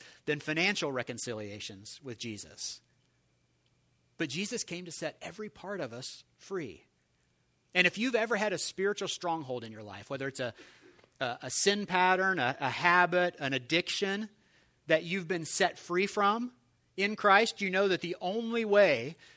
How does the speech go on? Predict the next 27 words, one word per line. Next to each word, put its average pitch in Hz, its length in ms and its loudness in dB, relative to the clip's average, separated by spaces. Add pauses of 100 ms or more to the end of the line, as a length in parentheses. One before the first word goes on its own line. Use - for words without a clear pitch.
(120)
that 170 140 -2
you 175 200 -6
overcome 190 520 0
that 156 200 0
completely 151 680 -4 (120)
is 175 160 2
to 175 100 0
give 185 360 2
over 196 360 4
that 156 160 4
area 165 220 4
of 147 80 -2
your 160 120 2
life 151 280 4
to 139 60 -14
Jesus, 131 500 -6
right? 147 320 -2 (960)
Well, 147 100 -4
it's 156 120 -4
the 170 80 -4
same 180 280 -2
with 156 120 -8
financial, 143 540 -8
with 135 160 -6
your 139 80 -4
financial 151 380 -6
life. - 380 -20